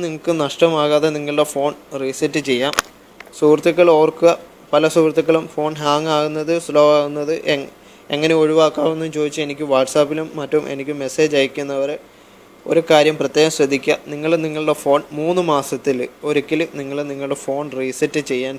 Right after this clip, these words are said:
ശ്രമിക്കുക. കാരണം ഇല്ലെങ്കിൽ ഫോൺ സ്ലോ ആകാനും ഹാങ് ആകാനും ചാൻസ് ഉണ്ട്. ഇപ്പം ഞാനത് ഇൻസ്റ്റാൾ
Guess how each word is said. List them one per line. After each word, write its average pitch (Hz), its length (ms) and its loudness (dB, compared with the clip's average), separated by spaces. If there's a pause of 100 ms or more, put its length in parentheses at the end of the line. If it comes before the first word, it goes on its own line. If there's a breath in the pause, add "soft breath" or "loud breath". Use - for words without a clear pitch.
ശ്രമിക്കുക. 120 380 -8 (100)
കാരണം 143 300 0 (800 loud breath)
ഇല്ലെങ്കിൽ 190 320 4 (1040)
ഫോൺ 160 220 4 (1600 loud breath)
സ്ലോ 151 180 4 (200)
ആകാനും 151 360 -2 (120)
ഹാങ് 147 260 0
ആകാനും 147 320 0
ചാൻസ് 135 300 0
ഉണ്ട്. 135 120 -4 (160)
ഇപ്പം 208 260 0
ഞാനത് 185 320 2 (240)
ഇൻസ്റ്റാൾ 170 400 2